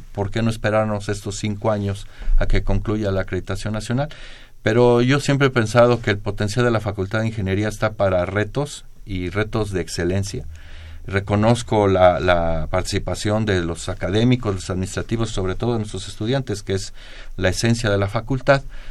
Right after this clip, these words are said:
para poder tener estos, estas, eh, retos. Hay que, hay que atreverse,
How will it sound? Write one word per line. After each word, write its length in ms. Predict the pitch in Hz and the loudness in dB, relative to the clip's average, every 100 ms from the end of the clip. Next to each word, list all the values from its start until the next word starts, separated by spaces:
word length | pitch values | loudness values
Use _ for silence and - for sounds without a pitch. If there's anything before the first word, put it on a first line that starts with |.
| - - | -2 4
para 240 | 104 104 | 6 6
poder 340 | 104 113 123 | 4 4 4
tener 300 | 123 120 123 | 4 2 2
estos, 440 | 123 - 117 107 104 | 0 0 0 0 -2
estas, 440 | 110 - 113 - | -2 0 0 -2
eh, 180 | 98 90 | -4 -2
retos. 600 | 95 139 147 120 101 - 98 - | 4 4 4 -2 -4 -8 -12 -6
Hay 160 | 95 117 | -2 0
que, 200 | 127 123 | 4 4
hay 140 | 110 117 | 2 0
que 140 | 127 | 2
atreverse, 680 | 117 117 101 127 147 - 156 | 2 0 0 0 0 -2 -4